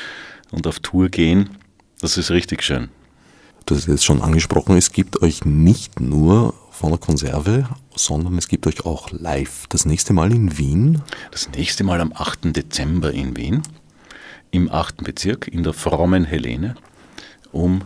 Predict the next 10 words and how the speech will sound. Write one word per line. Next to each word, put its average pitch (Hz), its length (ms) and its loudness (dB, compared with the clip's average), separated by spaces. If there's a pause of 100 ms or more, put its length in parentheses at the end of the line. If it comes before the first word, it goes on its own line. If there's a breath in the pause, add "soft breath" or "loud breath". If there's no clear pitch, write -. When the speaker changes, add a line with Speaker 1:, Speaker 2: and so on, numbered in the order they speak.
Speaker 1:
neunzehn 73 560 -4
Uhr 69 140 -4
dreißig. - 640 -10 (840 loud breath)
Und 71 360 -8
das - 180 -6
wird 76 200 -4
sicher - 320 -2
eine 82 160 2
hübsche 85 300 -4
Sache. 80 440 -2